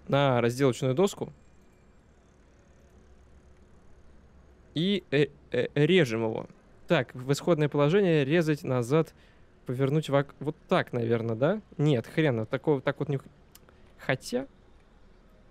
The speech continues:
Отлично. Вот так вот. Мгм.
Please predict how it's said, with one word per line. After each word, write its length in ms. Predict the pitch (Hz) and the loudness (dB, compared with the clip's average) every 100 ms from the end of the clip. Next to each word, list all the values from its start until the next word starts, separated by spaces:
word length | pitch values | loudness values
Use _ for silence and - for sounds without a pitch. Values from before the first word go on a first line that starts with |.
| - - - - - - - | -20 -14 -14 -14 -20 -14 -6
Отлично. 640 | 127 - 123 131 - 220 - - - - - - - - - - - - - - - - - - - | -6 -4 -8 -6 -8 -8 -10 -20 -20 -20 -20 -20 -20 -20 -20 -20 -20 -20 -20 -20 -20 -20 -20 -20 -8
Вот 260 | 131 147 - | -2 -2 -2
так 300 | 123 117 120 | -2 -2 -2
вот. 160 | 156 170 - - - - - - - - - _ _ - - - - - | -6 -6 -14 -20 -20 -20 -20 -20 -20 -20 -20 _ _ -14 -10 -10 -12 -14
Мгм. 480 | 139 123 120 147 202 | -6 -6 -4 -4 -4